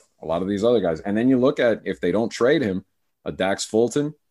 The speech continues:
that's another piece right there that could move in there. A-, and then they have others, you know, and when you go beyond, like, their top ten guys, there, there, there's some draftees that could be either relief pis-, pieces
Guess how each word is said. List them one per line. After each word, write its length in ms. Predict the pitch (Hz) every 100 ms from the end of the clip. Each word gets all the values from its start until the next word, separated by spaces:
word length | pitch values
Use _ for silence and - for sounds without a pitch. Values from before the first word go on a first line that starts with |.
| _ _ _
that's 140 | -
another 300 | 90 98 139
piece 280 | - 120 104
right 180 | 104 98
there 140 | 104
that 140 | 98 87
could 160 | 101
move 220 | 95 92 87
in 120 | 85
there. 260 | 82 78 -
A-, 160 | 78 76
and 140 | 90
then 80 | 101
they 120 | 135
have 180 | 135 123
others, 320 | 127 151 87
you 80 | 92
know, 180 | 95 95
and 180 | 92 87
when 180 | 90 90
you 80 | 87
go 140 | 104
beyond, 500 | 98 101 113 117 107 - 90
like, 160 | 95
their 140 | 95 92
top 280 | 104 107
ten 240 | - 107 98
guys, 400 | 95 - 101 87
there, 200 | 92 95
there, 320 | 87 92 90
there's 260 | 92 95 92
some 140 | 95
draftees 800 | 87 104 117 - 127 123 107 - _ - - - - -
that 180 | 95
could 300 | - 123 147
be 240 | 117 120 113 -
either 180 | 98 90
relief 380 | 90 104 131
pis-, 280 | - 147 147 -
pieces 540 | - 131 - 165 165